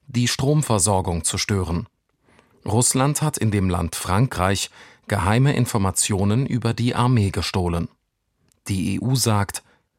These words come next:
es gab auch Cyberangriffe auf Flughäfen und Krankenhäuser.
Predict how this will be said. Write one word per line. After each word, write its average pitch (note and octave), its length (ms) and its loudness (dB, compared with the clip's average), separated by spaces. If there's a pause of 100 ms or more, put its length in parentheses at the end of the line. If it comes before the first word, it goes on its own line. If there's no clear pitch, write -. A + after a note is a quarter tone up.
(240)
es - 160 0
gab F#2 240 2
auch G#2+ 260 0
Cyberangriffe G2+ 1040 0 (360)
auf C3 200 0
Flughäfen G2 760 0
und - 300 -2
Krankenhäuser. F2 880 0